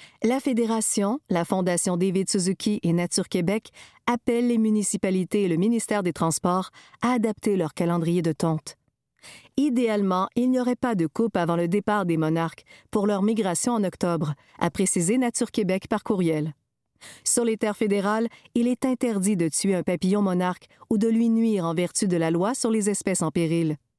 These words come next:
La tonte et le fauchage devraient être réalisés lorsque les monarques sont absents du Canada, généralement de novembre à mi-mai, précise Environnement et Changement climatique Canada sur son site Internet. Consciente qu'une période si étendue peut être restrictive,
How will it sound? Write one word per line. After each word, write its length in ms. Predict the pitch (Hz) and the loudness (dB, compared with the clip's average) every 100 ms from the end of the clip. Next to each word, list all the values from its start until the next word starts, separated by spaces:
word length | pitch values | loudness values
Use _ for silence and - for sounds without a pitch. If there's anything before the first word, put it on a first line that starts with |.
| - - - | -20 -20 -6
La 180 | 185 196 | -2 0
tonte 360 | - 233 247 226 | 0 0 0 0
et 40 | |
le 120 | 190 | 0
fauchage 580 | 180 202 - 190 196 254 - | 0 -2 0 -2 -2 -4 -2
devraient 400 | 196 294 262 254 | -2 0 0 0
être 160 | 254 240 | 0 0
réalisés 680 | 233 214 202 180 160 185 - - - | 0 0 0 0 0 -2 -4 -16 -2
lorsque 360 | 208 254 302 262 | 0 0 0 0
les 180 | 226 | 0
monarques 440 | 196 170 190 - 185 | 2 0 -2 -2 -2
sont 200 | - 190 | 0 -2
absents 360 | 254 - 196 | -2 -2 -2
du 140 | 156 156 | -2 0
Canada, 460 | 165 165 160 165 160 - - - | 0 0 0 -2 -4 -14 -16 -6
généralement 640 | 170 202 208 196 202 208 | 0 0 2 0 0 0
de 80 | 185 | 2
novembre 540 | 190 190 165 180 233 - | 2 2 0 0 -2 -2
à 120 | 262 | 0
mi-mai, 340 | 269 233 160 139 _ _ | 2 2 0 -4 _ _
précise 440 | - 202 185 185 175 | -4 -2 0 0 0
Environnement 600 | 226 254 226 226 220 233 | 0 0 2 2 0 0
et 80 | 202 | -2
Changement 380 | - 196 185 185 | 0 0 0 0
climatique 560 | 202 185 175 226 202 | 0 -2 -2 -2 -2
Canada 460 | - 214 165 156 196 _ | -2 0 0 -2 -4 _
sur 180 | - 240 | -4 -2
son 140 | - | 0
site 220 | 233 285 | 0 0
Internet. 580 | 262 247 202 156 135 - _ _ _ _ _ _ _ _ _ - - - _ | 0 0 0 0 -2 -10 _ _ _ _ _ _ _ _ _ -20 -20 -20 _
Consciente 560 | - 202 202 - 220 247 | -4 -2 0 0 -2 -2
qu'une 220 | - 180 | -2 -2
période 360 | 202 180 185 185 | 0 0 0 0
si 180 | - 233 | -2 -2
étendue 460 | 208 196 180 226 | 0 -2 0 -2
peut 140 | 269 208 | 0 -2
être 220 | 175 170 | -2 -2
restrictive, 760 | 165 262 - 233 - 240 240 | -2 -2 -4 -2 -2 0 0